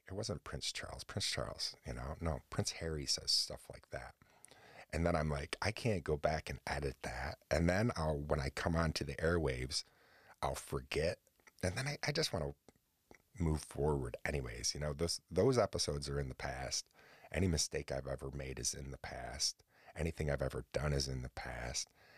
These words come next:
And you can't go back and pick it up anyways. And so that's what I'm trying to practice here anyways, is mindfulness, being here in the moment. And right now,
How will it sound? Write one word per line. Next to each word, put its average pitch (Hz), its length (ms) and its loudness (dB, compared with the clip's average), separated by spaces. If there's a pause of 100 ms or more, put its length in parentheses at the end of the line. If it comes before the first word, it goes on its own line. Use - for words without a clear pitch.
(220)
And 76 100 0
you 73 60 2
can't 78 300 2
go 71 120 4
back 67 280 0
and 65 120 -4
pick - 200 -4
it 65 80 0
up 60 120 -6 (100)
anyways. - 500 -2
And - 100 -6
so - 120 -2
that's 80 260 -2
what 73 100 -2
I'm 69 140 -2
trying 67 280 -2
to - 60 -4
practice - 640 -4 (520)
here 62 320 -2
anyways, 64 520 2
is 65 140 -6
mindfulness, 69 720 0 (460)
being 69 240 -2
here 69 160 -2
in 65 120 -2
the 64 60 -2
moment. 64 400 -4 (120)
And 67 140 0
right 71 180 0
now, 64 300 0